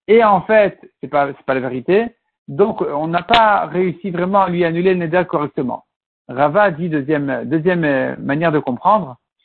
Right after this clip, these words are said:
Rava, il dit non. Les gens vont s'habituer à s'annuler leur propre Nedarim sans passer chez le Chacham.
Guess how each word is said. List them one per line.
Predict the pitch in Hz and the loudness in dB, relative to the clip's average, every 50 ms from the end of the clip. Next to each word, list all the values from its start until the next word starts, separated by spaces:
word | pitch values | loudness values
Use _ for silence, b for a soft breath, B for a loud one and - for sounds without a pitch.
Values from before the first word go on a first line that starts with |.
| _ _ _ | _ _ _
Rava, | 139 151 160 208 214 | -2 0 2 2 2
il | 214 196 | 2 2
dit | 220 | 2
non. | 220 240 214 170 147 - _ _ _ _ _ _ | 2 2 2 0 0 -4 _ _ _ _ _ _
Les | 143 165 175 | 0 0 2
gens | 175 240 240 202 | 4 2 2 2
vont | 185 190 170 - | 0 -4 -4 -2
s'habituer | 214 196 185 196 170 - - 170 151 143 | -2 -2 -2 -2 -4 -6 -6 -4 -2 -2
à | 135 139 135 | -2 -2 -2
s'annuler | - 185 190 196 208 214 208 | -2 -2 0 0 2 2 4
leur | 196 190 180 - | 4 4 2 2
propre | - 208 196 - - | 0 -2 -2 -2 -4
Nedarim | 190 190 165 160 151 147 156 160 143 - | -6 -2 0 0 0 0 -2 -4 -4 -2
sans | - 208 196 | 0 0 0
passer | - 196 - - 175 | 0 -2 -2 -2 -2
chez | - 202 | -2 -2
le | 190 190 | -4 0
Chacham. | - 202 196 - 240 240 233 220 | 0 -2 0 2 0 0 0 -4